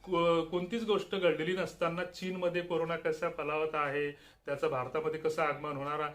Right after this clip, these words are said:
आणि कोरोनाच्या काळामध्ये लोकांच्या मनामध्ये भीती निर्माण करण्याचं, दहशत निर्माण करण्याचं काम सरकार दार्जिना मीडिया बनलेला आहे, ज्याला आता अलीकडच्या काळामध्ये लोक उघडपणे गोदी मीडिया म्हणतात.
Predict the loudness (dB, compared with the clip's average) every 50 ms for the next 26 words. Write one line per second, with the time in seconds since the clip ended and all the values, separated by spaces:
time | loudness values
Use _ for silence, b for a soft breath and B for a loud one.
0 | B B B B B -8 -8 -6 -2 -2 -2 0 0 0 -2 0 2 2 2 0
1 | 0 -2 -4 -2 -4 -4 -4 -4 -6 -6 -4 -4 -2 -2 -2 -2 -2 -2 -2 -4
2 | -4 -6 -6 -8 -10 -8 -8 -6 -4 -4 -4 -4 -4 -4 -4 -6 -6 -4 -6 -6
3 | -4 -4 -4 -2 -2 -2 -2 -2 -2 -6 -8 -6 -6 -6 -6 -6 -6 -6 -8 -8
4 | -8 -8 -8 -6 -6 -8 -8 -6 -4 -2 -2 -2 -2 -6 B B B B B B
5 | -12 -4 -2 0 0 0 4 8 8 8 8 8 6 4 4 4 0 -4 -4 -6
6 | -4 -4 -4 0 0 0 0 0 -2 -2 -2 -2 0 0 0 0 0 -2 -2 -2
7 | -2 -2 0 0 0 -2 -2 -2 -4 -4 -4 -4 -4 -6 -6 -6 -4 -4 -4 -4
8 | -4 -4 -4 -4 -4 -4 -4 -4 -4 -4 -4 -2 -2 -2 -2 0 -2 -4 -4 -6
9 | -6 -6 -6 -6 -6 -8 -8 -8 -4 -2 0 0 0 -2 -4 -8 -6 -6 -4 -4
10 | -4